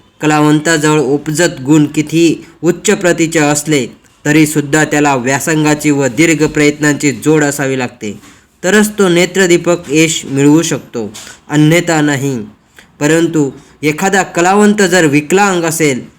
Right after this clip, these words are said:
त्याच्याकडे उच्च प्रतीचे कलागुण असतील, व्यासंगाची व दीर्घ प्रयत्नांची त्यांची इच्छा असली तरीसुद्धा अपंगतत्वामुळे त्याचे कलागुण त्याच्यावर झालेल्या मानसिक अपघातामुळे त्याच्या जवळच राहतात.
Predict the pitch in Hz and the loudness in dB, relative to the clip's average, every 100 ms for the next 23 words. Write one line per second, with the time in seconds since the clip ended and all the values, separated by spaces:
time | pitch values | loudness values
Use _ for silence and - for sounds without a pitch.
0 | - 139 160 156 151 139 143 165 196 180 | -10 -4 -2 -2 0 0 0 0 -2 0
1 | 170 165 160 165 160 151 147 147 175 170 | 0 0 0 -2 0 0 0 0 -2 -2
2 | 151 156 160 143 127 135 175 170 165 160 | -4 -4 -2 0 0 -2 -2 0 0 0
3 | 160 151 127 156 170 156 156 151 151 156 | 0 0 0 2 2 0 0 0 0 0
4 | 151 147 143 147 143 131 135 135 - 170 | 0 0 -2 0 -2 -2 -6 -6 -6 -4
5 | 147 - 131 113 - - - - - 143 | -4 -4 -6 -8 -14 -20 -20 -14 -2 2
6 | 147 - 139 - 156 143 123 - - - | 2 0 -8 -4 -2 0 -4 -12 -20 -20
7 | - - 180 180 170 170 - 165 156 156 | -10 -2 2 4 2 0 -2 0 2 2
8 | 156 156 151 156 - 151 147 139 151 151 | 2 0 0 -2 -2 0 0 0 0 0
9 | 151 147 147 139 139 123 135 139 135 135 | 0 -2 0 0 0 -2 -2 0 0 -2
10 | 131 139 143 139 190 - 131 143 143 143 | -2 -2 -2 -2 -4 -4 -4 -4 -4 -4
11 | 143 143 139 135 131 - - 151 143 139 | -2 -2 -2 -2 -4 -10 -10 -6 -2 -2
12 | 117 139 151 165 151 151 135 123 131 | -2 2 4 4 2 -4 -6 -6 -6